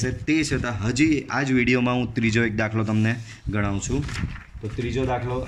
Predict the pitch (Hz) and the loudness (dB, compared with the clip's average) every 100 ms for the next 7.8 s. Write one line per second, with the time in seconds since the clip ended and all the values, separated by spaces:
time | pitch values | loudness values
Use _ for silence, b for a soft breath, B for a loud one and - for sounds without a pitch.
0 | 107 117 98 101 110 117 113 110 110 131 | -2 -2 -2 -2 -2 0 0 2 2 0
1 | 120 110 113 120 117 113 113 117 110 113 | -2 0 0 0 0 2 2 0 0 2
2 | 107 107 123 113 113 113 107 104 147 165 | 2 2 2 4 4 4 2 2 0 -2
3 | B B B 107 104 107 120 147 190 131 | B B B 0 2 4 4 0 -2 -6
4 | - 107 110 117 117 117 117 113 113 110 | -2 2 2 2 2 2 2 0 0 0
5 | 107 113 110 113 107 107 131 B B B | 2 4 4 4 2 2 0 B B B
6 | - 117 110 - - _ b b b b | -2 -2 -2 -6 -14 _ b b b b
7 | _ - 110 117 123 131 127 123 | _ -2 2 4 4 2 2 0